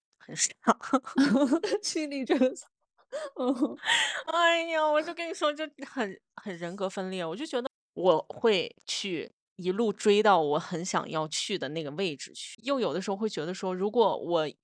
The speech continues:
Speaker 1: 有一天我经历了一个什么样的坎坷之后，我可能一下子就全部放开了，就无所谓了，就去过一种流浪汉的生活。
Speaker 2: 嗯，嗯，嗯。
Speaker 1: 嗯，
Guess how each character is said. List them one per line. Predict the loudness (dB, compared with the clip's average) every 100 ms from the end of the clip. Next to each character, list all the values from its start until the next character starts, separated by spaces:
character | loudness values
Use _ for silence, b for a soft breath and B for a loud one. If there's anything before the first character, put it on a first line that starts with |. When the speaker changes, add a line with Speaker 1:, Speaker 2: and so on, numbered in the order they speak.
| _ _ _ _ _ -4
Speaker 1:
有 | -2
一 | -2 -6
天 | -2 0 0
我 | -2
经 | -4 -4 -2 -2
历 | -4
了 | -6
一 | -6
个 | -8
什 | -8 -8
么 |
样 | -8 -8
的 | -10
坎 | -10 -8 -6
坷 | -6 -6
之 | -6 -6
后， | -4
我 | -4
可 | -4 -6
能 | -6
一 | -8 -6
下 | -2 -2
子 | -4
就 | -10 -10
全 | -12 -10 -8
部 | -8
放 | -2 -2 -2
开 | -6 -6
了， | -6
就 | -6 -8
无 | -8
所 | -6 -6
谓 | -4 -4
了， | -4
就 | -8
去 | -10 -10
过 | 0 0
一 | 0
种 | -4 -4
流 | -4
浪 | -2 -2
汉 | -4 -6
的 | -6
生 | -8 -10
活。 | -10 -12 -10 -12 -14 _ _ _
Speaker 2:
嗯， | 6 6 6
嗯， | 4 0 -2
嗯。 | -4 -4 -8
Speaker 1:
嗯， | -8 -10